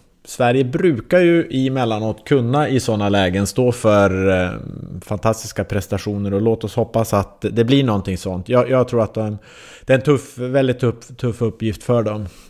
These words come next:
Eh, Italien har man väl inte slagit sen, ja, tjugo, trettio år tillbaka. Det är länge i varje fall. Så att, ehm, eh, vi konstaterade väl det här om veckan, att det var den tuffaste lottningen som Sverige fick.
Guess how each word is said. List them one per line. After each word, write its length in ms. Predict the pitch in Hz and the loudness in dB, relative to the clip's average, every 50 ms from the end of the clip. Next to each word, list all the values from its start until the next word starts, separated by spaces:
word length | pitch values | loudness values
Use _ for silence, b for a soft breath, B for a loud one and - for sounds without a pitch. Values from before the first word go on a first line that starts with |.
| 107 110 | -10 -8
Eh, 380 | 113 113 117 123 120 - - | -6 -6 -6 -8 -8 -8 -8
Italien 400 | 117 120 - 117 117 117 113 110 | -6 -2 -2 0 0 2 2 2
har 80 | 110 113 | 0 0
man 140 | 113 113 113 | 0 0 2
väl 100 | 113 113 | 2 0
inte 160 | 104 - 107 | 0 -2 -2
slagit 460 | - - 120 110 107 107 110 104 - | -2 0 2 2 2 2 0 0 0
sen, 360 | - 120 110 107 107 104 104 95 - - - - | 0 2 2 2 2 2 0 -2 -4 -10 -10 -4
ja, 380 | 117 110 107 104 101 - - _ _ _ _ | 0 2 2 0 0 -4 -12 _ _ _ _
tjugo, 480 | - - 120 110 104 110 110 110 104 92 - _ _ B B B B B B B B B B B | -6 -2 -2 0 0 0 0 0 0 -2 -6 _ _ B B B B B B B B B B B
trettio 280 | - 123 120 - 120 | 0 0 0 2 4
år 120 | 120 117 120 | 4 4 4
tillbaka. 440 | - 120 104 101 98 95 - 104 101 | 4 2 2 2 2 2 0 0 0
Det 80 | 104 | 2
är 80 | 107 104 | 2 2
länge 640 | 110 117 123 123 127 123 120 120 117 113 113 117 | 2 0 -2 -2 -2 0 2 2 2 2 2 2
i 40 | 113 | 4
varje 240 | 107 101 98 95 92 | 4 2 2 0 0
fall. 300 | - 104 95 92 95 92 | -2 -2 -4 -4 -4 -6
Så 160 | - - 104 | -6 -2 -2
att, 300 | 101 101 - - - - | -2 -2 -2 -4 -2 0
ehm, 460 | 104 104 104 104 107 104 104 101 98 92 b b b b - - - | 2 4 4 4 2 2 0 -4 -6 -8 b b b b -20 -18 -14
eh, 640 | 101 107 104 92 82 - - 50 60 95 98 104 | -10 -8 -8 -6 -6 -8 -8 -8 -8 -8 -8 -8
vi 160 | 107 117 110 | -6 -6 -6
konstaterade 680 | 104 - 123 113 - 120 101 131 123 120 117 113 107 104 | -6 -6 -6 -4 -4 -2 0 2 2 4 4 2 2 2
väl 120 | 104 101 101 | 0 0 2
det 120 | 104 98 | 0 0
här 100 | 92 101 | 2 0
om 120 | 101 98 101 | 0 0 0
veckan, 460 | 107 - - - 123 113 107 104 98 | 0 -2 0 0 -2 0 0 0 -2
att 140 | 92 - - | -4 -4 -2
det 60 | 101 | -2
var 120 | 101 101 | 0 0
den 120 | 98 95 90 | 0 0 0
tuffaste 420 | - 104 - - 104 98 - - | 0 0 0 0 -2 -2 0 0
lottningen 380 | 98 92 - - 104 101 92 87 | 0 0 0 0 0 0 0 0
som 140 | - 95 | -2 -4
Sverige 300 | - - 101 95 95 92 | -2 0 0 0 0 0
fick. 300 | - - 107 - - - | -2 -4 -6 -8 -10 -16